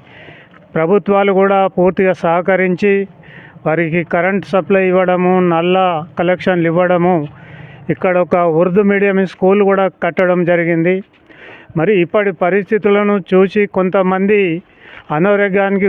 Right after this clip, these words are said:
గురి అయి ఫికర్ చేసి వాళ్ళు చెస్ట్ పెయిన్ వచ్చి హాస్పిటల్లో పడడం జరుగుతుంది. వాళ్ళకొక భయం ఏందంటే ఏదైతే హైడ్రా ఉందో అది సంగారెడ్డి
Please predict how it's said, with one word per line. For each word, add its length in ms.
గురి 260
అయి 140
ఫికర్ 420
చేసి 320
వాళ్ళు 260
చెస్ట్ 300
పెయిన్ 260
వచ్చి 180
హాస్పిటల్లో 680
పడడం 380
జరుగుతుంది. 520
వాళ్ళకొక 500
భయం 340
ఏందంటే 520
ఏదైతే 440
హైడ్రా 380
ఉందో 260
అది 200
సంగారెడ్డి 560